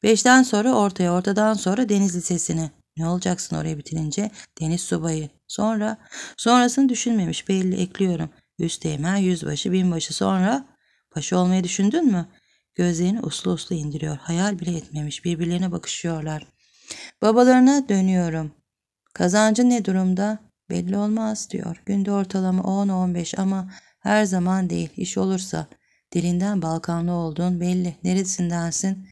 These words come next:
"Şumlu'dan. İstanbul'a ne zaman geldin?" "Balkan Harbi'nde babamlarla. Ben çocuktum." Dokuz çocuk babası Mehmet Kırmızılı'nın pek çok çocuğu olmuş ama yaşamamış.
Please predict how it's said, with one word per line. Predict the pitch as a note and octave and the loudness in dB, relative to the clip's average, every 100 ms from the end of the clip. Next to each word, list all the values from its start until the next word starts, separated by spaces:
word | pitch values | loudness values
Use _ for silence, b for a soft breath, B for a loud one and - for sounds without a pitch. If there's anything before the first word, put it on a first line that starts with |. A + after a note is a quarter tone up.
| B B B - | B B B -8
"Şumlu'dan. | - A3 G#3+ F3+ D#3+ D#3 - _ - | -2 2 2 0 -2 -6 -12 _ -8
İstanbul'a | F3 - G3 G3+ G#3+ | -6 0 2 2 2
ne | G#3+ | 0
zaman | F#3 F3+ F3 E3+ | 0 0 0 -2
geldin?" | E3+ E3+ E3+ F#3+ G#3 - b b b | -2 -4 -2 -4 -4 -10 b b b
"Balkan | G#3 A3 A#3 B3 | 4 6 6 4
Harbi'nde | A3+ F#3+ D#3 D#3 E3 | 4 0 0 -4 -2
babamlarla. | F3+ F#3+ G3 G3 G3 F#3 E3 | 0 2 2 2 2 0 0
Ben | F#3+ G3+ | 0 0
çocuktum." | G3 G3 G3 F#3+ D#3+ D3 _ _ _ _ | 0 0 -2 -4 -6 -6 _ _ _ _
Dokuz | F3+ F3 - G#3 - | -2 0 -2 -4 -4
çocuk | E3+ D#3+ F#3 F#3+ | -6 -2 -4 -4
babası | D#3+ D#3+ D#3+ F3 | -4 -4 -2 -4
Mehmet | D#3+ D3+ D#3+ E3+ | -4 -4 -6 -6
Kırmızılı'nın | - D#3+ D#3 D3+ D#3+ D#3 | -6 -4 -4 -4 -4 -4
pek | - F#3 F#3 - | -2 -2 -4 -6
çok | E3 D#3+ - - | -4 -4 -6 -8
çocuğu | D3+ D3 D#3 | -8 -4 -4
olmuş | D#3 D3 C#3+ C#3+ | -4 -6 -6 -6
ama | E3 D#3+ D#3+ | -4 -4 -4
yaşamamış. | E3 D#3 - E3 - - - | -6 -8 -8 -8 -8 -10 -12